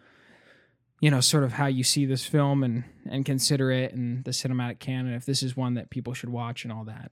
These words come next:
But, um, the reason this movie really stuck with me is because I think it balances a lot of the things that I love about cinema, and it also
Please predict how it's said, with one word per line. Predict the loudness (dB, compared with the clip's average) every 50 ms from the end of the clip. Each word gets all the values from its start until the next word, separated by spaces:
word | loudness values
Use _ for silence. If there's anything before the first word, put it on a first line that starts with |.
| _ _
But, | -12 -10 -10 -10 -14 _ _ _ _ _ _ _ _ _ _ _ _ _ -12 -6
um, | -2 0 0 0 0 -2 -6 -8 -12 _ _ _ _ _ _ _ _ _ _ _ _ _ _ _ _ 2
the | 4 4
reason | 6 6 6 6 6 6 6 6 6 6
this | 6 6 6
movie | 6 6 6 8 6 6 6 6
really | 4 4 6 6 6 4 4
stuck | 2 -2 0 2 0 0 2 0
with | -2 -2 0
me | 0 -2 -2 -2 -2
is | -4 -2
because | -2 -2 -2 0 0 0
I | 0 0
think | 0 2 0 2 2
it | 0 -2 0
balances | 2 2 2 4 4 2 2 2 2 2 2 2
a | 0
lot | 0 0 0 2 2 4 2
of | 2 2 2
the | -2 -2
things | -2 0 0 2 2 2 2 2 2 0 0
that | 0 0 0 0 0 -2 -2
I | -2 -2 0 -2 -2
love | -4 -2 -2 0 2 2 4 4 4 2 0 -2
about | -2 -4 -2 -2 -2 -2 -2 -2 -4 -4 _ _ _ _ _ _ _ _ _ _ _ _ -8
cinema, | -4 2 4 6 6 6 6 6 4 4 2
and | 2 2 2
it | 2 2
also | 2 2 2 4 4 4 4 6 6 6 4 4 2 0 -4